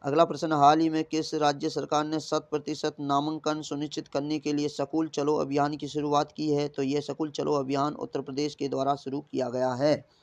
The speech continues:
अगला प्रश्न, हाल ही में वैज्ञानिकों ने इंसानों के शरीर में, में नया अंग खोजा गया है, इस अंग का क्या नाम रखा है? इसका नाम रखा है रेस्पिरेटरी एयरवे सेकेट-, सेकेंडरी।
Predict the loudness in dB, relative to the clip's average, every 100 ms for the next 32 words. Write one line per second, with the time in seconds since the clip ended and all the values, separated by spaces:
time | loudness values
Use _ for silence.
0 | _ -20 -20 -20 -20 -4 4 4 4 2
1 | 4 6 6 6 4 4 2 4 2 2
2 | 0 2 2 2 -2 2 2 2 0 -2
3 | 0 0 2 2 0 -2 _ _ _ _
4 | -20 -20 _ _ _ _ -2 2 4 4
5 | 6 6 4 -2 2 2 6 6 8 8
6 | 6 2 -2 0 0 2 0 4 4 4
7 | 4 4 4 6 6 6 2 -4 0 2
8 | 2 2 4 6 8 8 4 -4 _ _
9 | _ _ _ -2 -2 0 2 2 2 2
10 | 2 0 -4 _ _ _ 2 6 6 4
11 | 2 0 0 0 2 0 -2 _ _ -6
12 | -4 0 0 0 0 0